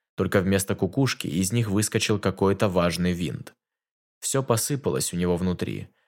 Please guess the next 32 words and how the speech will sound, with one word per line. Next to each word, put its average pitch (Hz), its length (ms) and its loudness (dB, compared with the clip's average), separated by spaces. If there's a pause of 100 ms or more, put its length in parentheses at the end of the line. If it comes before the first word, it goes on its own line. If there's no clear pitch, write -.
все - 260 0
рухнуло 95 480 0
и 76 120 0
полетело 95 500 2
вместе 101 440 0
с 98 40 0
золотыми 101 540 2
и 110 200 -2
кровавыми 92 560 2
листьями, - 600 -4 (460)
выбивая 104 480 4
из 98 140 0
горла 104 300 4
пыльцу 95 540 -2
горечью 98 560 2
волчьей 90 460 2
осоки. - 580 -2 (920)
Пробудился 104 600 2
тот 113 280 2
огонь, 101 460 2
что - 220 0
был 95 180 2
бирюзовым 95 640 2
и 101 140 -2
холодным, 95 600 2
как 87 160 -4
душа 90 320 0
утопленника. 85 840 -2 (380)
Позвоночник 107 680 4
служил 104 400 4
огню 95 240 2
свечой, 90 680 -2